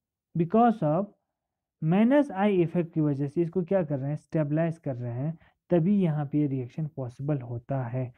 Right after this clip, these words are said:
वरना हमारे हिसाब से तो फ्लोरीन बहुत ही पुअर लीविंग ग्रुप है, ये रिएक्शन नहीं होना चाहिए ना। लेकिन यहाँ पे उ-,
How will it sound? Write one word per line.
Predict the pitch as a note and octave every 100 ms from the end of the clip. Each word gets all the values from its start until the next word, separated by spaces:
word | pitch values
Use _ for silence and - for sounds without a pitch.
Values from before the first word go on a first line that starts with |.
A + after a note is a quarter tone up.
| - _ -
वरना | F3+ G#3 F#3 E3 G3 - _ _ _ -
हमारे | E3+ A3 A3+
हिसाब | F#3 E3+
से | D#3 D3+
तो | F#3+ F#3
फ्लोरीन | E3+ E3 E3+ G#3 F3
बहुत | D3 D#3 G#3+ G#3+
ही | A3
पुअर | - F#3 G3 F3
लीविंग | D#3+ D#3+ D#3
ग्रुप | C#3 C#3
है, | C#3+ E3
ये |
रिएक्शन | C#3 C#3 - F3
नहीं | D3+ G#3
होना | F3+ B2+ A#2
चाहिए | - B2
ना। | D3+ E3 _ _ _ _
लेकिन | C#3+ C#3 F3+ A3 - _ _
यहाँ | C#3+ D3 G#3 G#3+
पे | F#3 G3
उ-, | E3+